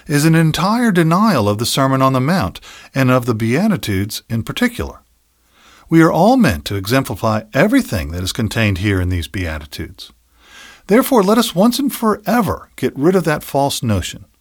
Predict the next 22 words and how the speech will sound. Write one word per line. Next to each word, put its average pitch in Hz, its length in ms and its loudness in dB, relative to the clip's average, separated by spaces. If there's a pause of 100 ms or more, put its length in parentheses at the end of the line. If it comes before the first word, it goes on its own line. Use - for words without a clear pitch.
(440)
This 208 200 0
is 247 140 -2
not 196 200 2
merely 156 400 2
a 120 80 -6
description 123 640 -4
of 101 200 -6
the 92 180 -8
Hudson 127 320 -2
Taylors 110 480 -2
or 95 80 -4
the 104 120 -2
George 123 420 2
Muellers 113 520 -2
or 101 60 -6
the 107 100 -4
Whitfields 110 760 -2
or 104 200 -2
Wesleys 104 520 0
of 95 80 -6
this 95 240 -6
world. 113 460 -4